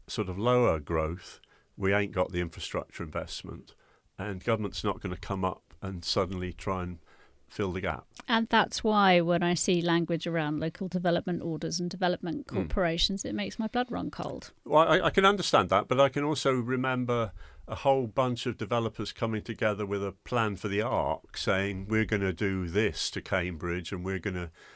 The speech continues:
Speaker 1: So I don't, whilst David Cleverly might have used the word six hundred thousand, or people in the Arc came up with all sorts of extreme suggestions about taking rights away from communities, it hasn't happened,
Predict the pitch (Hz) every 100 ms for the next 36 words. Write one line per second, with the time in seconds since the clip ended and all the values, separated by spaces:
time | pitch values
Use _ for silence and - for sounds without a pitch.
0 | - _ - 98 98 117 139 139 - -
1 | - - 113 107 - - - - - 127
2 | 123 110 - 113 95 92 117 123 85 -
3 | 95 90 - 90 90 - 98 - - 95
4 | 85 - 98 95 92 82 85 87 - 90
5 | 87 _ - 98 - 95 90 101 95 90
6 | - 110 87 - - 95 92 95 - 87
7 | 98 101 - 127 - - 80 - _ -
8 | - _ _ _ _ 123 - - - 117
9 | 117 110 95 - 85 104 104 - 95 76
10 | 90 85 90 - - 98 - 95 85 _
11 | _ _ _ - 98 98 - - 87 90
12 | 90 92 80 - 95 104 95 - - -
13 | - - _ - _ _ - - - 120
14 | 117 - 85 76 - 95 110